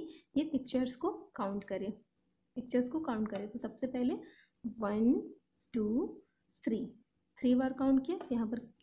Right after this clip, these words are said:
इस box में क्या लिखेंगे हम? थ्री। फिर कितने pictures हैं? वन, टू। तो हम इस box में क्या लिखेंगे? टू। अब बच्चे को कहेंगे कि वो starting से count करें, वन, टू, थ्री, four, five।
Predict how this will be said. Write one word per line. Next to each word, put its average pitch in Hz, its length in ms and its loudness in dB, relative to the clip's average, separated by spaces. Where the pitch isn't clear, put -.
इस 247 160 -2
box 247 320 -2
में 254 120 2
क्या 226 140 -2
लिखेंगे 254 380 4
हम? 302 260 2
थ्री। - 220 -2
फिर 277 140 6
कितने - 280 0
pictures 302 500 0
हैं? 415 80 -2
वन, 226 440 2
टू। 233 80 2
तो - 160 -2
हम 226 120 6
इस 226 120 2
box 240 340 -2
में 254 120 4
क्या 220 120 -2
लिखेंगे? 285 520 2
टू। - 280 0
अब 262 80 2
बच्चे 269 340 0
को 320 120 0
कहेंगे 302 340 4
कि 320 140 2
वो 311 140 4
starting 262 440 4
से 359 140 0
count 240 360 0
करें, 190 260 -4
वन, 220 420 4
टू, 220 140 2
थ्री, 214 180 -2
four, 240 380 4
five। - 180 -2